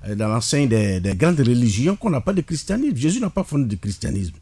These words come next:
Jésus est venu communiquer sa vie. Avant de partir, qu'est-ce qu'il a dit ?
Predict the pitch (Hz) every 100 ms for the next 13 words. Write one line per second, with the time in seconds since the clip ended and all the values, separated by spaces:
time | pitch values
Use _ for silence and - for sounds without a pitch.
0 | - - 101 156 175 233 151 196 - 139
1 | 131 117 170 - 95 85 95 - - -
2 | 104 117 160 175 120 117 113 185 165 147
3 | - 135 107 104